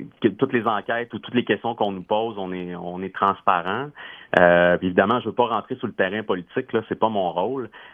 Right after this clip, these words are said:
Mais, euh, par exemple, il y a un rapport qui vient d'être déposé, là, sur, par, euh, la, l'Autorité des marchés, euh, publics sur, euh,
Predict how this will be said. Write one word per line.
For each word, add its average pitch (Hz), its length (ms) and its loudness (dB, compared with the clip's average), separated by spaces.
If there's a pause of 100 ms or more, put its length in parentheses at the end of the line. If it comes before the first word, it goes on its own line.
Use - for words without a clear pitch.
Mais, 90 260 4
euh, 85 580 4
par 90 180 2
exemple, 98 540 -4
il 87 60 -8
y 90 40 -6
a 90 60 -2
un 90 80 -4
rapport 101 380 -2
qui - 100 -8
vient 92 120 0
d'être 87 180 -4
déposé, 90 560 -2
là, 98 240 -4
sur, 90 220 -10 (120)
par, 87 200 -2
euh, 87 200 -6
la, 87 240 -10
l'Autorité 90 440 -6
des 92 120 -6
marchés, 95 460 -4
euh, 87 60 -4
publics 90 440 -4 (100)
sur, 90 300 0
euh, 87 80 -4